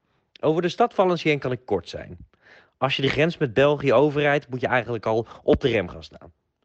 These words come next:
Het wordt nog wel eens aangeduid als het Athene van het noorden, maar wat mij betreft moet je daar wel heel veel verbeelding voor gebruiken. Als ik Lucas was, ging ik lekker in Lille wonen.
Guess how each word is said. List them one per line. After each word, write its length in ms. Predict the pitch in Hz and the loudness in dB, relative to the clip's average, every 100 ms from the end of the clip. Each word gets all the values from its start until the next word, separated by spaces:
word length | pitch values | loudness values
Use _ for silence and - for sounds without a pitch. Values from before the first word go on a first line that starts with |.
| _ _ _ _ _ _ _ _ | _ _ _ _ _ _ _ _
Het 160 | _ 107 | _ 0
wordt 160 | 135 147 | 0 0
nog 100 | 135 | 0
wel 120 | 135 | 0
eens 120 | 117 | 0
aangeduid 540 | 113 139 135 127 123 | 0 0 0 0 0
als 280 | 104 120 - _ _ | 0 -6 -8 _ _
het 260 | - 123 - | -10 -10 -4
Athene 520 | 120 - 156 160 151 | -6 2 2 4 0
van 180 | 131 127 | -2 -2
het 120 | 120 | 0
noorden, 500 | 131 147 127 87 78 _ _ _ _ | 2 2 2 0 -10 _ _ _ _
maar 320 | 98 101 - _ | -2 -2 -4 _
wat 160 | - 101 | -12 -4
mij 200 | 113 131 | 0 0
betreft 320 | 135 - 127 | -2 -2 -2
moet 140 | 131 120 | -2 0
je 80 | |
daar 120 | 123 127 | 2 2
wel 120 | 127 | 2
heel 280 | 120 131 123 | 4 4 4
veel 160 | 101 | -2
verbeelding 460 | 85 82 90 85 85 | -8 -6 -6 -6 -8
voor 120 | 85 | -12
gebruiken. 480 | 78 - - - - _ _ _ _ _ _ | -12 -14 -14 -18 -20 _ _ _ _ _ _
Als 180 | - 139 | -2 0
ik 120 | 165 | 2
Lucas 340 | 160 214 226 175 | 2 4 2 2
was, 200 | 190 180 | -2 0
ging 160 | 185 | -2
ik 80 | 175 | 2
lekker 240 | 160 147 | 0 0
in 80 | 139 | -2
Lille 200 | 131 98 | 0 0
wonen. 340 | 78 67 71 | -4 -14 -18